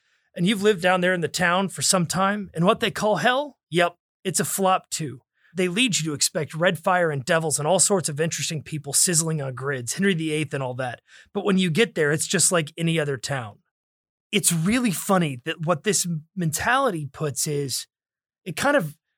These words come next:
makes straight mountains and valleys. Like, the good isn't actually that good and the bad isn't actually that bad. But that's not really a great place to live either, because Greytown actually stunk according to the rules, according to the system, but he thought it'd be worse.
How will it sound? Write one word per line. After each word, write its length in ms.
makes 280
straight 720
mountains 520
and 140
valleys. 560
Like, 340
the 160
good 440
isn't 200
actually 360
that 220
good 380
and 140
the 60
bad 440
isn't 260
actually 400
that 260
bad. 400
But 120
that's 180
not 260
really 280
a 40
great 320
place 300
to 100
live 240
either, 280
because 260
Greytown 480
actually 380
stunk 480
according 340
to 80
the 80
rules, 500
according 380
to 60
the 80
system, 420
but 80
he 180
thought 200
it'd 80
be 120
worse. 560